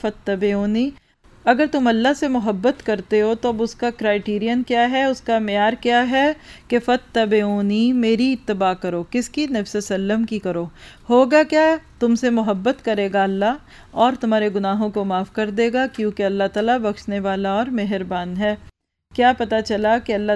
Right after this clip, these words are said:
تعالیٰ کی ذات بندے سے اتنی محبت کرتی ہے، اور اس سے محبت کی دلیل کیا ہے کہ بندہ نبی صلی اللہ علیہ وسلم کی اتباع کرے۔ بہت بڑی آیت ہے یہ،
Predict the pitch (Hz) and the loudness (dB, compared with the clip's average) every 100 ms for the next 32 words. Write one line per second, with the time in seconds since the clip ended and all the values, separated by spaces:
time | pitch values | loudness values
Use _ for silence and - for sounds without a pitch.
0 | 202 196 208 214 214 185 185 196 233 - | 0 0 0 -2 -6 -6 0 0 0 -2
1 | 196 202 214 220 220 - 214 - 226 269 | -4 -2 -2 -2 -4 -4 -8 -4 -2 -2
2 | 254 226 190 220 226 214 196 - 214 226 | -2 -2 -2 -4 -4 -6 -6 -6 -2 -2
3 | 240 247 - - - 254 262 220 254 - | -2 -6 -18 -14 -2 0 0 0 -4 -4
4 | - 320 330 285 233 208 180 185 262 - | -2 0 0 0 0 -2 -2 -2 -4 -4
5 | - 254 214 220 220 254 247 196 196 208 | -6 -4 0 2 2 0 0 0 0 0
6 | 226 226 214 190 196 226 220 202 208 269 | -2 -2 -4 -4 -2 0 0 -2 0 -2
7 | - 214 208 202 196 196 214 220 233 - | -2 -2 -2 -2 -4 -4 -4 -4 -6 -4
8 | 240 269 269 202 175 - - - - 233 | -2 -2 -2 -6 -8 -14 -20 -20 -4 -2
9 | 262 285 285 214 208 240 269 220 208 226 | 2 2 0 0 0 0 2 2 2 0
10 | 214 190 208 | -2 0 -2